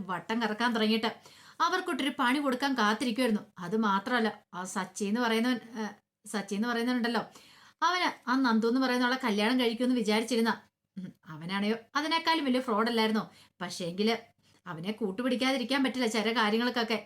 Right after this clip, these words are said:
നമ്മുടെ അതേ വൈബ് തന്നെ അവനും. അതുകൊണ്ട് അവനും ഞാനും അബിയും കൂടെ ചേർന്നിട്ടാണ് ഇങ്ങനെ ഒരു പ്രോഗ്രാം തന്നെ ചാർട്ട് ചെയ്തിരിക്കുന്നെ. "ഏ, പ്രോഗ്രാമോ?" "അല്ല, നാളെ പാമ്പിനെ കൊണ്ട് കൊത്തിക്കുന്ന കാര്യേ. അവനാണ്, സച്ചിയാണ് ഈ കാര്യങ്ങളൊക്കെ പറഞ്ഞു കൊടുത്തേ." ഒടുവില്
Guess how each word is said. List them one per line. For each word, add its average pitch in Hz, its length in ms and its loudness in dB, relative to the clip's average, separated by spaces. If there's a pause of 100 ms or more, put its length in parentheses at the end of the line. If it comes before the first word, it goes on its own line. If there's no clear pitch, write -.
(140)
നമ്മുടെ 330 320 2
അതേ 247 240 2
വൈബ് 240 300 2
തന്നെ 254 200 2
അവനും. 208 240 2 (460)
അതുകൊണ്ട് 175 340 -6 (140)
അവനും 175 320 -4
ഞാനും 214 320 2 (640)
അബിയും 320 320 0
കൂടെ 311 140 2
ചേർന്നിട്ടാണ് 226 680 2
ഇങ്ങനെ 208 240 2
ഒരു 220 120 2
പ്രോഗ്രാം 214 480 -2
തന്നെ 214 240 2 (140)
ചാർട്ട് 185 280 0
ചെയ്തിരിക്കുന്നെ. 208 440 0 (160)
"ഏ, 196 120 -12 (520)
പ്രോഗ്രാമോ?" 247 600 -2 (180)
"അല്ല, 208 140 2 (460)
നാളെ 170 220 -6
പാമ്പിനെ 180 420 -2
കൊണ്ട് 208 200 0
കൊത്തിക്കുന്ന 220 440 0
കാര്യേ. 220 260 2 (420)
അവനാണ്, 320 400 2
സച്ചിയാണ് 269 560 2 (300)
ഈ 240 100 -4
കാര്യങ്ങളൊക്കെ 233 600 0
പറഞ്ഞു 202 300 2
കൊടുത്തേ." 214 260 0 (760)
ഒടുവില് 170 320 -8